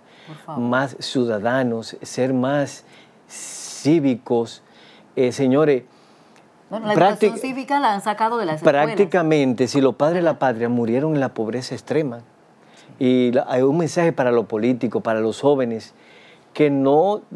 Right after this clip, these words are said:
Speaker 2: te-, debemos tener ese plan de sacar provecho de todo.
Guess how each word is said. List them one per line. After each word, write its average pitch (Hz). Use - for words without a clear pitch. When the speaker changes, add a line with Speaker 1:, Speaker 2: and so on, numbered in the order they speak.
Speaker 2:
te-, 143
debemos 143
tener 147
ese 143
plan 120
de 127
sacar 151
provecho 160
de 127
todo. 120